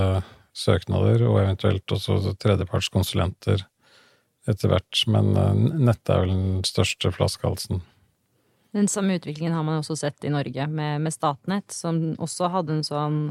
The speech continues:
Speaker 2: prioriteringsliste på de som kom først, de, de skulle bli behandlet først.
Speaker 1: Ja.
Speaker 2: Eh, det førte til tildelinger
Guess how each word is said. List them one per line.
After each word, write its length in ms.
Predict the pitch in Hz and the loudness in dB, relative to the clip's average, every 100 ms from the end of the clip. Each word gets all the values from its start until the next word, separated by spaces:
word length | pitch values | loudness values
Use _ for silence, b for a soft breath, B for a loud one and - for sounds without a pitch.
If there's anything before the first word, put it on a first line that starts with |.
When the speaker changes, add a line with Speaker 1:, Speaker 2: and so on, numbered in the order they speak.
| - | -6
Speaker 2:
prioriteringsliste 840 | 165 160 156 151 139 139 147 - | -6 -4 -2 -2 -4 -4 -6 -8
på 140 | 147 156 | -4 -4
de 60 | |
som 120 | 139 160 | -2 -2
kom 160 | 160 | -2
først, 480 | 151 165 170 - - - | -2 -4 -4 -6 -8 -8
de, 240 | 151 147 | -4 -4
de 160 | 147 151 | -4 -6
skulle 280 | 139 160 151 | -6 -6 -6
bli 80 | 151 | -6
behandlet 400 | 147 147 139 139 | -4 -4 -4 -4
først. 380 | - 233 - - | -4 -4 -6 -2
Speaker 1:
Ja. 160 | 139 95 - | 0 0 -2
Speaker 2:
Eh, 480 | 160 160 156 151 147 147 | -4 -2 -2 -2 -2 -2
det 380 | 165 165 170 | 0 0 -2
førte 340 | - 180 143 - | -2 -2 -2 -2
til 220 | 160 156 | -4 -2
tildelinger 640 | 165 147 139 135 143 170 | -4 -4 -4 -2 -2 0